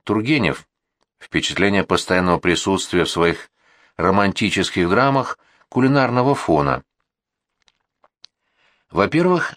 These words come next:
в ряде пьес, само их название уже указывает на то, что центральным событием комедии будет так или иначе застолье, завтрак у предводителя,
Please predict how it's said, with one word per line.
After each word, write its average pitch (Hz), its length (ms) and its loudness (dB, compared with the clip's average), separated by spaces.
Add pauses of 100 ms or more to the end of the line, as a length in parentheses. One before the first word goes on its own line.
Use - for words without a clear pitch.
(140)
в 92 100 0
ряде 135 320 2
пьес, 175 460 -2 (140)
само 95 280 2
их - 100 -4
название 110 520 2
уже 85 320 0 (380)
указывает 95 640 0
на 101 160 0
то, 139 180 0
что 90 200 -2
центральным 95 680 0
событием 90 580 0
комедии 147 640 0 (400)
будет 151 360 -2
так 147 240 0
или 117 140 4
иначе 131 460 0 (400)
застолье, 80 680 0 (420)
завтрак 78 600 0
у 78 60 0
предводителя, 87 840 0